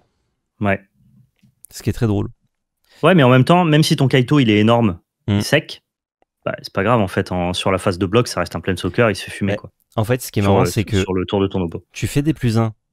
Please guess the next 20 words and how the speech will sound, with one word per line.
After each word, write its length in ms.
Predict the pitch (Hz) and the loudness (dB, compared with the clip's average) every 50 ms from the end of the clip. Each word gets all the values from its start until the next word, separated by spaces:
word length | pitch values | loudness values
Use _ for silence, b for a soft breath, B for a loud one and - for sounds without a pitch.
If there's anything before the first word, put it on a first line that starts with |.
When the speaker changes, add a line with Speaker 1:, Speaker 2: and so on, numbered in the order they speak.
| _ - | _ -8
Speaker 2:
il 100 | 107 95 | -8 -4
devient 200 | 95 101 101 98 | 0 0 0 2
gros, 160 | 92 95 107 | 2 2 0
il 40 | 107 | 0
devient 200 | 92 95 101 95 | 2 2 0 0
gros, 240 | 87 92 107 185 - _ _ _ _ _ _ _ _ _ _ _ _ _ - | 0 -2 -4 -6 -8 _ _ _ _ _ _ _ _ _ _ _ _ _ -6
et 100 | - 104 | -2 -2
au 60 | 101 | 0
bout 140 | 98 101 127 120 | 0 0 0 2
d'un 120 | 139 131 | 2 2
moment, 400 | 123 123 123 120 123 127 123 - _ _ _ _ _ _ _ | 2 2 2 0 0 -2 -4 -8 _ _ _ _ _ _ _
t'attaques 340 | - 101 - - 117 - - | -4 -4 -2 -2 -2 0 0
avec 180 | 101 101 92 104 | -2 0 0 -2
un 60 | 98 | -2
truc 160 | - - 110 | -4 -4 -6
qui 80 | - - | -6 -4
est 40 | - | -2
pas 100 | - 107 | -2 0
bloqué, 340 | 95 98 92 - 110 123 147 | 0 0 -2 -2 -4 -6 -6
tu, 160 | - - - | -8 -12 -20